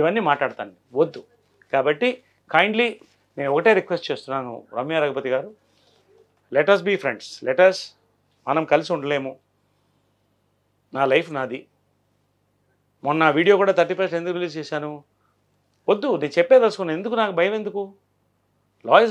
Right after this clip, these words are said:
with me. కాబట్టి let us refra-, refrain from going to the media. ఇది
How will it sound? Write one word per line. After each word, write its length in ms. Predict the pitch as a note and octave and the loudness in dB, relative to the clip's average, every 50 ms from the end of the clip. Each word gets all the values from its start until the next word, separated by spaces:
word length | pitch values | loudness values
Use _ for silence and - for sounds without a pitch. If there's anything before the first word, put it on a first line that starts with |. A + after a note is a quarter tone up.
| G3 | -2
with 120 | G3+ F3+ F#3 G#3 | -8 -10 -8 -8
me. 80 | A3 F#3 - _ _ _ _ _ _ _ _ _ _ _ _ _ _ _ _ _ _ - | -8 -8 -10 _ _ _ _ _ _ _ _ _ _ _ _ _ _ _ _ _ _ -6
కాబట్టి 360 | A#2 B2 C3 D#3 D3+ D#3 B3 B3+ - - _ - - A#2+ | -4 0 0 0 0 0 -4 -4 -4 -8 _ -12 -6 -4
let 100 | C#3 F3+ F3+ | 0 0 0
us 40 | D#3+ C#3+ C#3+ | 0 0 -2
refra-, 280 | D3 C#3 D#3 E3+ F3 - C#3 C3+ | 0 2 4 2 2 2 0 -6
refrain 340 | - - - F#3 F#3+ G3 G3 F#3+ | -4 2 4 6 6 4 2 -2
from 140 | E3+ D#3+ D#3 D3+ C3+ | -2 -2 -2 -2 -4
going 180 | C3+ C#3 C#3 C3+ D3 | -4 -6 -6 -6 -8
to 40 | C#3 C3+ | -8 -8
the 60 | C3 C#3 | -8 -10
media. 240 | C#3 C#3 E3 F#3 A3 A#3 - _ _ _ _ _ _ _ _ _ - A#2 | -8 -4 -4 -4 -4 -4 -8 _ _ _ _ _ _ _ _ _ -14 -8
ఇది 100 | A#2 | -6